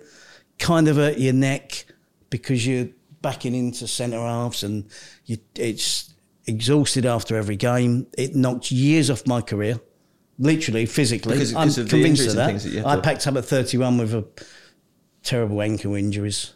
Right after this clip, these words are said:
Speaker 1: um, wear and tear. I would never at that time have bought a player from Wimbledon. It'd been <laughs> there for six years. <laughs> It took miles on the clock.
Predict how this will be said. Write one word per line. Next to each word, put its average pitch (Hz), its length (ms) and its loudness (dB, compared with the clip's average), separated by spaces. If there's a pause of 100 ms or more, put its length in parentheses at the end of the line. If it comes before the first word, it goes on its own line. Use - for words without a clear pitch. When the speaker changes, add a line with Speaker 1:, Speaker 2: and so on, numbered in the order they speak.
Speaker 1:
um, 104 460 -4
wear 113 240 0
and 104 140 -2
tear. 101 300 -6 (640)
I 120 60 0
would 123 180 0
never 127 420 4
at 117 120 0
that 117 160 0
time 113 240 -2
have 107 140 -4
bought 117 220 -2
a 104 40 -4
player 113 380 0
from 107 180 -2
Wimbledon. 104 420 -2 (140)
It'd 107 240 -6
been 110 180 0
<laughs> - 20 2
there - 140 -4
for - 140 -6
six - 420 -2 (120)
years. 127 400 0
<laughs> 226 360 0
It 151 120 2
took 139 240 2
miles 139 420 4
on 135 100 2
the 123 120 2
clock. 123 380 -2